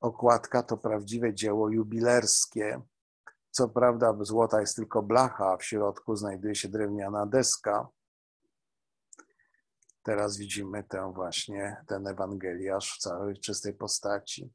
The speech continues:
To księga święta. Jak już mówiłem, ewangeliarz to księga zawierająca cztery Ewangelie z, w-, z akcentowaniem tych fragmentów, które będą czytane w czasie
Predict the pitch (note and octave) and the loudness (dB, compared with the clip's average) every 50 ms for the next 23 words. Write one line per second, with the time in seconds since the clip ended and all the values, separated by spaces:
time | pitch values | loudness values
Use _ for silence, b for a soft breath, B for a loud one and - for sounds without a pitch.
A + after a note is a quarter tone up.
0 | _ _ _ _ _ _ B B B B B B B B B - F#3 F3+ - - | _ _ _ _ _ _ B B B B B B B B B 2 2 4 6 6
1 | D#3+ D3+ C#3 C#3+ A#2+ - - - - C3 A#2 G#2+ G2+ - F2+ F2 E2 - G#2 - | 4 6 4 4 2 2 2 4 6 4 4 4 0 -2 -4 -6 -6 -6 -6 -4
2 | - A#2 A#2 A#2 G#2+ A#2+ C#3+ C3+ C3 B2 A#2+ A#2 A2 G#2 G#2+ A2 G#2+ G#2+ G#2+ A2 | -2 0 0 0 0 0 2 4 6 4 4 4 2 0 2 2 0 0 2 2
3 | B2 B2+ B2+ B2 A#2 G#2 - - - A2+ - - - A2 A2 A2+ A2 A2+ G#2+ G#2 | 2 2 4 2 2 0 -2 -2 -2 -4 -2 -2 -4 -4 -2 2 2 2 2 2
4 | G#2 G#2+ G#2 G#2 A2 G#2 G2+ G2+ G#2+ A2 A#2 A2+ - - A#2+ A2+ G#2+ - _ _ | 0 -2 0 2 4 4 4 4 2 2 0 0 0 2 4 4 2 2 _ _
5 | _ _ _ _ _ _ _ _ _ _ - - - - C3+ C3 B2 A#2 G#2+ G2+ | _ _ _ _ _ _ _ _ _ _ -6 -4 2 4 4 6 6 4 2 2
6 | G#2+ G#2 G#2+ G#2+ G2+ G#2+ A2 A#2 B2+ B2+ C3 C3+ C#3+ C#3+ - _ _ _ _ _ | 0 0 0 -2 -2 0 2 2 4 6 6 6 4 4 0 _ _ _ _ _
7 | _ - - - G#2+ G#2+ G2+ - - - A2+ A2 A2 G#2+ G2+ G#2 A2+ A2 A2+ A2+ | _ -18 -10 -8 -6 -4 -2 -2 -2 0 0 0 0 0 0 0 0 2 4 4
8 | A2 A2 A2+ A2 A2 A2 A2 G#2+ A2 G#2+ G#2+ G2+ - A#2 G#2+ - - - A#2 A2 | 4 2 2 2 2 0 0 0 -2 -2 -2 -2 0 -2 -2 0 -2 -2 -2 0
9 | - G#2+ G#2 G#2 A#2 A#2+ A#2 A2 G#2 G2+ - C3+ B2+ - - A#2 A2 G2+ G2+ G#2 | 0 -2 0 2 2 2 2 -2 -2 -2 -2 -2 -2 0 2 2 2 2 0 -2
10 | G#2 A2 A2 - A#2+ G#2+ - - A2+ A2 G#2 F#2+ A2 A2 A2+ A#2 A#2+ A2+ G#2+ - | -2 -2 -4 -4 -6 -8 -6 -4 -2 -2 -2 0 -2 -2 0 0 0 -2 -2 -6
11 | - G#2 - G#2+ G#2+ A2+ A2+ G#2+ - - - G#2 G2 - - A2 A2+ A2+ | -8 -4 -2 -2 -2 0 -2 -4 -4 -4 -4 -4 -2 -2 0 0 0 -2